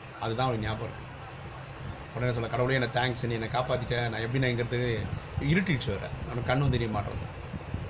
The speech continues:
அப்போ அவனுக்கு ஒரு அசிரீரி சவுண்டு கேட்குது. இதெல்லாம் கதை தாங்க, இதெல்லாம் நடக்கல, நம்ம ஒரு சுவாரஸ்யத்துக்காக தான் சொல்றோம். அப்போ சுவாரஸ்-, அந்த அசிரீரி சவுண்டு கேட்குது. "என்னப்பா என்னை கூப்பிட்டியா?" இவன் கேட்குறான், "நீங்க யாரு?" நான் சொ-, "நீ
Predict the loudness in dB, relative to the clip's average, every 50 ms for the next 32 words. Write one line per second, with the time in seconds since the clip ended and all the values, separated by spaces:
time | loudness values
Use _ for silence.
0 | -8 -10 -10 -10 -10 -10 -8 -8 -4 0 2 2 4 4 6 6 6 8 8 6
1 | 6 6 6 6 6 6 4 4 2 2 2 2 0 -2 -2 -2 0 4 6 6
2 | 6 6 4 4 4 4 4 4 2 2 0 0 0 0 0 2 2 2 0 0
3 | 0 -2 -2 -2 -4 -6 -6 -6 -4 -2 0 0 2 2 2 0 0 2 4 4
4 | 4 4 2 0 -2 -2 -2 -2 0 0 0 0 0 -2 -2 -4 -6 -4 0 0
5 | 0 0 -2 -8 -8 -8 -8 -4 -2 -2 -2 -2 -4 -6 -8 -8 -6 -4 -2 -4
6 | -4 -4 -6 2 2 4 4 4 4 4 6 6 6 6 4 4 4 4 6 6
7 | 6 4 4 2 2 4 4 4 6 6 4 6 4 4 4 4 4 2 2 0
8 | 0 0 0 0 0 0 -2 -4 -6 -6 -6 -8 -8 -4 -2 0 2 4 6 6
9 | 6 6 4 4 4 4 2 2 4 2 2 4 4 4 6 6 4 2 0 -2
10 | -2 -6 -6 -8 -8 -8 -8 -8 -8 -6 -4 -2 2 2 4 6 6 4 6 4
11 | 6 8 8 8 8 8 6 6 6 6 4 2 0 -2 -4 -4 -4 -2 -2 -2
12 | -2 -2 -2 -4 -4